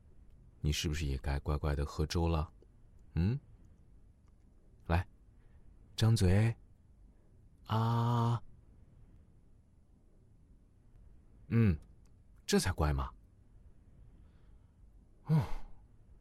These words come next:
终于喝光了。小家伙，都这么大了，怎么还是像小孩子一样？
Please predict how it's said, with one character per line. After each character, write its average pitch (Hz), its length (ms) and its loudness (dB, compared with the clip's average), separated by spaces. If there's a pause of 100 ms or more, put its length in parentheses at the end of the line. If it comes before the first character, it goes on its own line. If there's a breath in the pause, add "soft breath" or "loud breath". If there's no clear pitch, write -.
(100)
终 147 180 2
于 110 60 2
喝 - 220 -4
光 76 260 -2
了。 64 100 -10 (840)
小 - 340 -8
家 - 260 -8
伙， - 220 -18 (1080 soft breath)
都 156 120 -6
这 - 160 -2
么 123 80 2
大 78 280 -4
了， - 140 -20 (540)
怎 - 160 -6
么 85 80 0
还 - 80 -4
是 117 120 -2
像 139 120 -2
小 - 180 -4
孩 - 240 -8
子 - 140 -6
一 123 60 -2
样？ - 180 -12